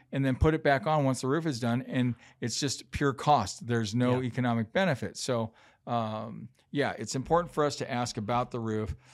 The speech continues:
Speaker 1: because if that roof has, you know, if it's fifteen, sixteen plus years old,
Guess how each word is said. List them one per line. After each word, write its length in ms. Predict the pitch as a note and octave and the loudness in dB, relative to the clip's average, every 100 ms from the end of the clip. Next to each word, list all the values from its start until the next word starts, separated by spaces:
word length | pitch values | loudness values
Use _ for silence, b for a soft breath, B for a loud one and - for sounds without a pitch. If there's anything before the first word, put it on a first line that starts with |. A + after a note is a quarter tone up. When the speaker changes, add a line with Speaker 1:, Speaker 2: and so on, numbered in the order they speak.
| B | B
Speaker 1:
because 260 | - - A2 | -10 -6 -6
if 80 | A#2+ | -2
that 160 | D3+ D3+ | 0 0
roof 260 | C#3 C#3 B2 | 2 0 0
has, 460 | A#2+ A#2 A2+ - - b b b | -2 -2 -4 -8 -16 b b b
you 120 | - | -4
know, 140 | A#2 A2 | -2 -2
if 200 | A#2+ - | -6 -8
it's 160 | A2+ | -8
fifteen, 760 | - D#3+ C#3 - D3 C#3+ C#3 C3+ | -4 -4 -4 -2 0 0 0 0
sixteen 460 | - A2+ - C3+ | -2 -4 -2 -2
plus 320 | B2 C#3 B2 - | 0 0 0 -2
years 220 | A#2 A2 | -4 -2
old, 400 | F3+ D3+ A#2+ | 0 2 0